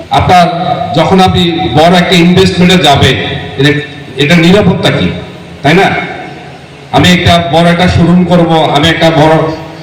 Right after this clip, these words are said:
দোকান দিব, এখানে বাজারের প্রত্যেকটি দোকানদার কিন্তু একজন সেবক হিসেবে কাজ করে ইউনিয়নবাসী। হ্যাঁ, আপনারা ব্যবসার জন্য দোকান দিচ্ছেন, ঠিক আছে,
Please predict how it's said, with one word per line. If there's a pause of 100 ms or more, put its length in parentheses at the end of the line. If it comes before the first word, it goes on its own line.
(180)
দোকান
দিব,
এখানে
বাজারের (200)
প্রত্যেকটি
দোকানদার
কিন্তু
একজন (440)
সেবক
হিসেবে
কাজ (100)
করে
ইউনিয়নবাসী। (920)
হ্যাঁ,
আপনারা (300)
ব্যবসার
জন্য
দোকান
দিচ্ছেন,
ঠিক
আছে,